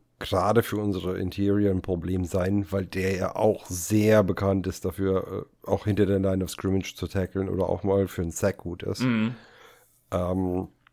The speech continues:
Speaker 1: und deswegen meinte ich vorhin auch, Hopkins, der muss wieder sein A-Game finden, weil wenn Malcolm Brown sich da ihn zum Opfer aussucht und dadurch will, kann's ein langer Tag für ihn werden.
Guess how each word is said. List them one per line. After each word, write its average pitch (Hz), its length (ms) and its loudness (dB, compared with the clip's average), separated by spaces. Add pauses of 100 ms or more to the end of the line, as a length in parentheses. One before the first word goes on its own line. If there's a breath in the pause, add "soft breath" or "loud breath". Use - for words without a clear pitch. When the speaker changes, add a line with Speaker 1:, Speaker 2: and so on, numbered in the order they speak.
(400)
Speaker 1:
und 98 160 4
deswegen 101 340 4
meinte 101 220 4
ich - 60 -8
vorhin 107 220 2
auch, 107 140 0
Hopkins, - 560 4
der 101 200 -2
muss 107 320 4
wieder 117 180 6
sein 107 180 4
A-Game 101 420 2
finden, 98 400 -2
weil 92 520 0
wenn 95 200 -2
Malcolm 98 300 0
Brown 95 380 4
sich 104 160 -4
da 101 360 2 (1000 soft breath)
ihn 135 280 8
zum 123 260 2
Opfer - 340 4
aussucht 120 580 4
und 101 180 0
dadurch 117 600 4
will, 113 340 4 (600 loud breath)
kann's 117 280 -2
ein 113 80 2
langer 110 300 4
Tag 113 180 0
für - 220 -4
ihn 87 140 -2
werden. 85 380 -6